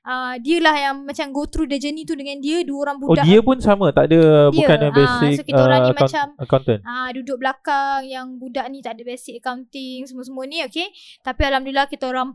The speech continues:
Speaker 1: pass dengan flying colours, Alhamdulillah. Settle diploma accounts, pergi degree account. So,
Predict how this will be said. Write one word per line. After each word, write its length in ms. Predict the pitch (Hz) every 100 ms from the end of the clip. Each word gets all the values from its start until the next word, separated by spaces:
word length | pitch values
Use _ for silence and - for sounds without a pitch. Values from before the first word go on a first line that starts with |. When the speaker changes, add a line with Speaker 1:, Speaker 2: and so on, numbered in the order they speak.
| _
Speaker 1:
pass 240 | 277 285
dengan 240 | 262 254 262
flying 240 | 254 254
colours, 400 | 240 247 247 247
Alhamdulillah. 560 | 240 233 240 247 302 - _ _
Settle 560 | - 254 247 - 294 277
diploma 560 | 269 285 269 285 262
accounts, 800 | 262 - 330 320 330 330 330 -
pergi 240 | 269 254 247
degree 480 | 262 220 277 277
account. 640 | 240 - 254 240 226 220 220
So, 320 | 269 277